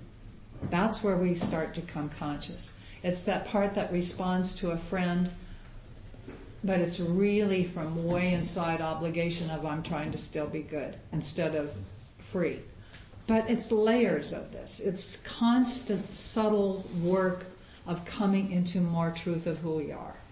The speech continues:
<coughs> And there's a lot of freedom in that place. And sometimes for me,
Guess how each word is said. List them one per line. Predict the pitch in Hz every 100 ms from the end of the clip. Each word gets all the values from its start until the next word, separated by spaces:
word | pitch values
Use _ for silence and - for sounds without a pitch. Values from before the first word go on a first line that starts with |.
| - - - - - - - - - - - - - - - - - - - - - -
<coughs> | 247 - - 131 - - - - - - - - - - - - - -
And | 156 160
there's | 165 202 - - 208 -
a | 220 156
lot | 160 170 170 -
of | 170
freedom | - 185 170 160 156 156 - -
in | - 147 143
that | 143 135 -
place. | - 123 123 - - - - - - - - - - - - - - - - - - - - - -
And | 165
sometimes | - 226 247 247 233 233 233
for | - 208
me, | 202 208 220 220